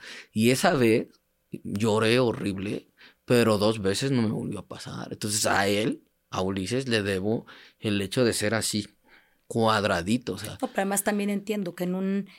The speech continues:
Speaker 2: nivel de deportista como lo eres tú, ¿no? De deportista paralímpico, que has ganado premios y esto, pues un segundo te deja fuera o dentro.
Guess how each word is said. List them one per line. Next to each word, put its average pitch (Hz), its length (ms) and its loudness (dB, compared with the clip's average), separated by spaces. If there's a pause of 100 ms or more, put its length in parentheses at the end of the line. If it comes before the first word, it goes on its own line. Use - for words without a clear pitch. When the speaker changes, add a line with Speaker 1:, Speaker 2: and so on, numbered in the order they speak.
(140)
Speaker 2:
nivel 196 300 0
de 190 100 -2
deportista 190 640 -4
como 170 160 -8
lo 170 140 -2
eres 175 320 -2
tú, 214 360 -2 (440)
¿no? 240 420 -2
De 185 60 -2
deportista 180 460 -6
paralímpico, 180 720 -4
que 185 100 -4
has 180 160 -2
ganado 190 500 0
premios 202 540 0
y 180 60 0
esto, 180 240 -6
pues - 260 0
un 175 80 -2
segundo 220 440 0
te 202 120 -6
deja 180 500 -4 (600)
fuera 202 200 2
o 175 40 0
dentro. 180 340 -4